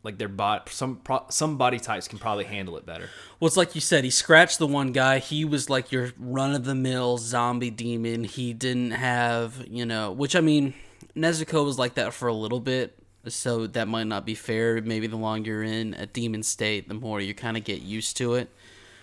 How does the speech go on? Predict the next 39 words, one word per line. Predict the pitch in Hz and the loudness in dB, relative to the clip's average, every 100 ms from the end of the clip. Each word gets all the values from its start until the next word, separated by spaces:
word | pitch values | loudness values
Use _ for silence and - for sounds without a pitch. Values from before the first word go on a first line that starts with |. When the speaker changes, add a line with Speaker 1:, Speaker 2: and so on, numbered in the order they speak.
| - 135 | -20 -4
Speaker 2:
But, | 123 107 107 - | 0 0 -2 -2
I | 123 | -2
mean, | 120 113 | 0 -2
that | 113 127 117 | 0 0 2
guy | 113 113 110 | 2 2 2
was | 110 104 - | 0 -4 -6
just | - 104 - - - - | -4 -2 -4 -8 -20 -16
crazy | - 123 117 110 107 | -2 0 0 -2 -2
right | 107 107 | 0 2
out, | 104 101 - | 2 0 0
out | 107 | 0
of | 107 | 0
the | |
gates. | 101 107 104 101 | -2 0 0 -2
Didn't | - 117 85 | -4 -4 -2
have | 123 117 110 | -2 -2 -2
really, | 117 113 110 107 101 - - - | -2 -2 -2 -4 -8 -18 -18 -2
he | 143 | 2
just | 151 | 4
Speaker 1:
Yeah. | 170 | 4
Speaker 2:
had | 139 | 4
the | 135 | 2
one | 127 135 131 | 2 2 0
purpose, | - 120 110 98 - | 2 0 0 -8 -8
which | 113 - | -10 -6
was | 107 101 82 - - _ - | -2 -2 -2 -10 -16 _ -10
killing. | 131 104 - - - _ _ - - - - | -4 -4 -4 -12 -18 _ _ -20 -20 -20 -4
Whereas | 113 110 120 | -2 -2 0
Nezuko, | 127 156 156 - 110 | 2 2 2 0 0
I | |
mean, | 113 110 | 0 -2
look | 131 - | -2 -2
at | |
her. | 110 135 95 - - _ _ | 2 2 2 -4 -20 _ _
She's | - 117 131 147 | -6 -4 -4 -4
just | 101 - - - - - | -4 -4 -6 -10 -14 -10
straight | - 120 113 | -2 0 0
up, | 107 | 0
Speaker 1:
Cute. | 107 | -2